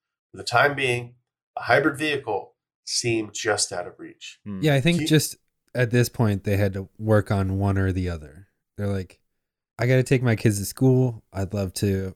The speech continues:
Speaker 3: you know, spend more time on this plane car, but, uh, little Vuya's gotta go to escuela." <laughs>
Speaker 2: <laughs> A liger is a lion crossed with a tiger,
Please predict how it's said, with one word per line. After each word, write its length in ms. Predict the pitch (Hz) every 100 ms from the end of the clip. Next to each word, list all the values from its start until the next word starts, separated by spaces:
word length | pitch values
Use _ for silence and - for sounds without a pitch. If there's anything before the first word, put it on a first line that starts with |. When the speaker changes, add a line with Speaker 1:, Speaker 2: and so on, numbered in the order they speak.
| -
Speaker 3:
you 120 | 107
know, 180 | 101 92
spend 340 | - - 117
more 180 | 113 110
time 500 | 104 123 117 113 110 - _ _ -
on 160 | 127
this 140 | 117 -
plane 300 | 143 135 139
car, 420 | 156 147 151 - _ _ _ _ _
but, 180 | 117 107
uh, 500 | 107 104 101 98 98 - _ _
little 320 | 131 143 139
Vuya's 560 | 113 127 143 127 110 -
gotta 320 | 113 107 104
go 220 | 107 107
to 340 | 101 95 90 85 _ _ _ -
escuela." 760 | - - 110 107 117 104 90 104 - 151 165 - - - - - - -
<laughs> 640 | - - 123 123 147 -
Speaker 2:
<laughs> 0 | - - _ - _ - _ _ _ _ - _ _ _ _ _ _ _ _ _ -
A 80 | 127
liger 720 | 117 143 220 175 101 85 95 -
is 140 | 117
a 80 | 117
lion 640 | 107 113 131 127 101 92
crossed 480 | - 110 98 92 -
with 80 | 90
a 40 |
tiger, 640 | - 117 117 95 76 53